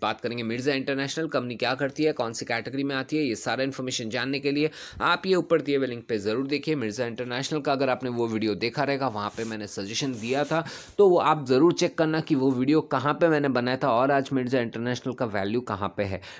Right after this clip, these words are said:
मिर्ज़ा इंटरनेशनल का मैंने लास्ट टाइम वीडियो बनाया था दस जुलाई दो हज़ार बाईस को, जब इसकी क्लोजिंग हुई थी टू फिफ्टी टू पॉइंट,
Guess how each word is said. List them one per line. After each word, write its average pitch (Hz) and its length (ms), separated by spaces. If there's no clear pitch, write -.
मिर्ज़ा 185 260
इंटरनेशनल 156 600
का 147 120
मैंने 135 220
लास्ट 110 280
टाइम 143 160
वीडियो 123 180
बनाया 120 280
था 131 80
दस 127 300
जुलाई 123 200
दो 123 140
हज़ार 117 220
बाईस 110 220
को, 143 140
जब 120 160
इसकी 113 220
क्लोजिंग 120 360
हुई 135 120
थी 135 140
टू 131 180
फिफ्टी 123 360
टू 143 120
पॉइंट, 127 300